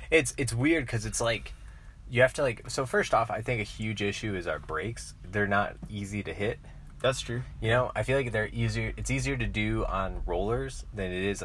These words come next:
Speaker 1: to do on flat ground because
Speaker 2: I would agree with that, yeah.
Speaker 1: the roller kinda helps. Like, you kinda just do a, like, you just pull up and, like, your front w-, or your rear wheel kinda just dips down and c-,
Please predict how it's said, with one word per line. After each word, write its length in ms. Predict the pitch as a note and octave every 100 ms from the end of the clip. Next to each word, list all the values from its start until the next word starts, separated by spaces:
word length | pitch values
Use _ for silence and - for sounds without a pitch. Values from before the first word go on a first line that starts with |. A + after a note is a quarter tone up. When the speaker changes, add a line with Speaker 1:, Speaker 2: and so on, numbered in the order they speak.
| -
Speaker 1:
to 100 | G2+
do 140 | F#2 F#2+
on 140 | E2+
flat 340 | - F#2+ F2+
ground 400 | - E2+ E2+ A#2+
because 220 | G#2+ A#2+ C#3
Speaker 2:
I 40 |
would 100 | A3+
agree 200 | D#3 C#3+
with 120 | C#3+
that, 240 | A2 G#2 G#2
yeah. 200 | A#2 G#2+
Speaker 1:
the 40 |
roller 380 | A2 B2+ B2 G#2+
kinda 300 | - G#2+ F#2+
helps. 600 | - G#2+ G#2 - - - - - - -
Like, 320 | A#2 G2+ - A2
you 240 | A2 A#2
kinda 240 | E3+ F#3 A#2+
just 200 | G#2 -
do 180 | B2
a, 220 | G#2+ F#2+ - - - - - -
like, 100 | G2
you 80 |
just 160 | A#2+ G#2
pull 220 | - A#2
up 240 | A2 C3+ F#2+
and, 260 | F#2+ F#2
like, 220 | F#2 F#2 - -
your 240 | G2 F2+ - -
front 380 | - - A2 G2+
w-, 180 | G2+ F#2+
or 180 | G2 G#2
your 220 | G2+ G2
rear 240 | F#2 G2+ F#2
wheel 400 | F#2 B2 F#2+ F#2 - - - -
kinda 200 | - G2
just 240 | F2+ E2+
dips 260 | G2+ G2 -
down 260 | G2 G#2
and 120 | F#2+
c-, 80 | -